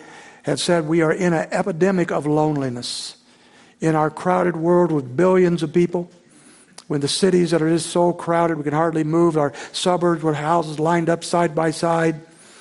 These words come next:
that the people are more lonely today than they ever have been, especially in the West. And these sociologists are saying this, that the less involved that we are with person-to-person relationships,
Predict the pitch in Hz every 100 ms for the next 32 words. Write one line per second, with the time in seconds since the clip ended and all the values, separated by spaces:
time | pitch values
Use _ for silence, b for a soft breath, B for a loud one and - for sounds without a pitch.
0 | B B B - 147 151 135 - 180 175
1 | 160 156 151 143 147 170 180 180 180 147
2 | 156 151 151 131 131 135 139 135 131 135
3 | 127 - - - _ B B B B B
4 | - - 139 - 139 131 127 117 107 -
5 | - - _ _ _ _ _ B B -
6 | 170 - 202 190 185 180 190 175 175 165
7 | 151 185 175 160 185 190 - B B -
8 | 156 156 147 175 220 220 190 175 175 196
9 | 202 190 - 170 160 170 190 190 B -
10 | 156 - - 214 233 240 226 185 165 -
11 | 214 202 202 185 180 B B B B 160
12 | 156 180 196 190 175 - 190 180 -